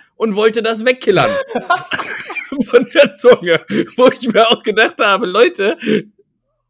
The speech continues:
Speaker 1: das ist in beiden Fällen echt nicht, gesundheitlich echt nicht gut. So, aber die Kombination
Speaker 2: Macht
Speaker 1: aus
Speaker 2: Gott die
Speaker 1: beidem
Speaker 2: Hälfte plump.
Speaker 1: <laughs> ist wirklich nicht so geil. Also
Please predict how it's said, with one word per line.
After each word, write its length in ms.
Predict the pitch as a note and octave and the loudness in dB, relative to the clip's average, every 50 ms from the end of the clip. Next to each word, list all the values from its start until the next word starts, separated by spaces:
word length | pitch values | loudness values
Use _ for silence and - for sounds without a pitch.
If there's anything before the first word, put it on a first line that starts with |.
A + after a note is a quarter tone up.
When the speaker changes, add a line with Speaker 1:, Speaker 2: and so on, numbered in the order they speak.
| _ _ _ | _ _ _
Speaker 1:
das 300 | _ F3+ F3+ G3+ G#3 G#3 | _ -6 -4 -4 -4 -4
ist 200 | B3 B3 - - | -6 -10 -8 -8
in 120 | A3 G3+ E3+ | -8 -6 -4
beiden 340 | F#3+ G3+ A#3+ C4+ D4 D4+ D4 | -2 -2 0 0 -2 -6 -6
Fällen 480 | - A#3+ G#3+ A3 A#3+ B3+ E4 F4+ E4+ - _ _ - _ _ _ _ _ _ _ | -2 2 2 2 2 2 -2 -6 -8 -14 _ _ -20 _ _ _ _ _ _ _
echt 340 | - G3+ B3+ - - - _ A#3 | 2 2 2 2 0 -10 _ -2
nicht, 340 | A#3+ D#4+ - - - _ _ E3 D3+ - _ _ D3+ D3+ E3+ | -2 -2 -2 -4 -16 _ _ -20 -20 -20 _ _ _ -16 -6
gesundheitlich 640 | E3+ F3+ D#3+ G3 A#3+ C4 C#4+ C#4+ B3+ B3 A3+ G3 E3 | -4 -2 0 0 0 0 0 -2 -2 -2 -2 -6 -6
echt 240 | A3 B3+ - _ | -6 -6 -8 _
nicht 240 | A#3 B3 C4 - _ | -14 -14 -14 -12 _
gut. 480 | - C4+ C4+ B3 A#3 C#4+ E4+ E4+ - _ _ _ - - D#3+ - - - - - | -2 0 0 2 0 0 -2 -4 -10 _ _ _ -20 -16 -16 -14 -14 -14 -12 -6
So, 360 | D#3+ E3+ E3 F3+ A3+ D#4+ - - G#3 G3+ - _ _ _ _ | -4 -2 0 0 -2 -2 -6 -12 -20 -20 -20 _ _ _ _
aber 260 | - F3 F#3+ F#3 F#3 F3+ | -2 -2 0 0 -2 -4
die 160 | E3+ E3 B2 | -4 -6 -4
Kombination 760 | - E3+ E3+ D#3+ E3 G#3 A#3+ D3+ D3+ - - - G3 G3 - | -2 0 0 2 2 0 0 0 -2 -6 -6 -2 -2 -2 0
Speaker 2:
Macht 80 | - C4 | 0 -2
Speaker 1:
aus 60 | - | 0
Speaker 2:
Gott 100 | D3 G#3 | 0 -2
die 60 | A#3+ | 0
Speaker 1:
beidem 240 | G3 F3+ D#3+ D3 C#3 C#3 | 0 0 0 0 0 -2
Speaker 2:
Hälfte 160 | - - C#3 | -6 -10 -10
plump. 460 | E3 D#3 D#3 D#3 D#3 D#3 - - - _ _ - - - - - - - - | -6 -6 -6 -6 -8 -16 -18 -20 -20 _ _ -14 -14 -14 -20 -20 -20 -10 -10
Speaker 1:
<laughs> 800 | B3+ - - A#3 - _ _ _ _ - C4+ C4+ - - A3+ G3 | -10 -8 -8 -12 -12 _ _ _ _ -6 -2 0 0 0 -2 -4
ist 300 | G#3 G3+ E3+ F3+ E3 D#3 | -6 -8 -8 -10 -6 -2
wirklich 460 | F#3 A3 A3 _ - C#4+ E4+ E4+ _ | -2 -2 -2 _ -6 -6 -6 -6 _
nicht 260 | G3 D#3+ F3+ C#4 - | -12 -10 -10 -10 -12
so 180 | - - - - | -12 -10 -10 -6
geil. 420 | B3+ G#3 F3+ D#3 A#2 G2 F#2+ - _ _ _ _ - - - - - - - _ - F#3 - _ _ _ - - _ _ _ _ _ _ _ _ _ - _ _ _ E3 | -4 -2 -2 0 -2 -4 -6 -10 _ _ _ _ -18 -18 -16 -18 -20 -20 -20 _ -20 -20 -20 _ _ _ -18 -18 _ _ _ _ _ _ _ _ _ -20 _ _ _ 0
Also 500 | E3+ E3+ D#3+ E3+ F3 E3+ E3 D#3+ D#3 | 0 2 2 0 2 2 2 2 2